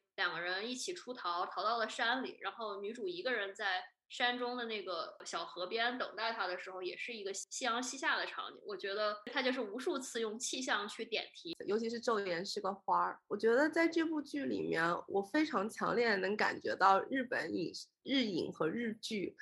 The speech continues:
Speaker 2: 和法国的电影、法国的电视剧之间的区别。就是它中间到最后有句话，就到最后几集的时候，他说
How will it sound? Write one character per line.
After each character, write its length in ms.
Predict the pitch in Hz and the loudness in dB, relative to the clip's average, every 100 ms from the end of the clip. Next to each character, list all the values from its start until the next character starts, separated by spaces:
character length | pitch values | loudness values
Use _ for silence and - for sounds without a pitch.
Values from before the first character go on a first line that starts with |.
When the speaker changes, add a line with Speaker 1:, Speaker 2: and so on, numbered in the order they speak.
| - _ | -18 _
Speaker 2:
和 240 | - 185 208 - _ - | 4 4 4 -6 _ 4
法 260 | - - - | 6 4 0
国 220 | - - | 0 2
的 160 | - 226 | 4 4
电 300 | 247 233 180 | 4 2 2
影、 200 | 160 - - | -2 -6 0
法 140 | - - | 2 4
国 120 | 101 | 4
的 60 | 196 | 6
电 220 | 202 214 | 6 4
视 60 | 190 | 2
剧 160 | 180 | -4
之 100 | 180 | 0
间 180 | 185 190 | 4 6
的 100 | 180 | 4
区 360 | 185 - - 202 | 0 -4 -2 -4
别。 300 | 196 123 71 - | -2 -2 -2 0
就 100 | - | 6
是 320 | 226 240 226 - - - - - | 6 6 0 -4 -14 -16 -16 2
它 100 | 277 | 2
中 220 | 262 262 269 | 6 6 8
间 180 | 262 262 | 6 6
到 120 | 262 | 6
最 140 | 262 | 8
后 280 | 262 247 175 | 8 8 6
有 60 | 123 | 4
句 200 | - 202 | 2 4
话， 200 | 208 190 | 4 4
就 80 | |
到 140 | 190 202 | 4 2
最 160 | 220 | 2
后 160 | 226 214 | 0 -2
几 160 | - - | -6 -8
集 80 | 160 | -4
的 100 | 160 | -2
时 220 | 180 - | -2 -4
候， 400 | 190 190 180 180 - | -2 4 4 2 -6
他 80 | |
说 320 | 208 196 196 | -2 0 0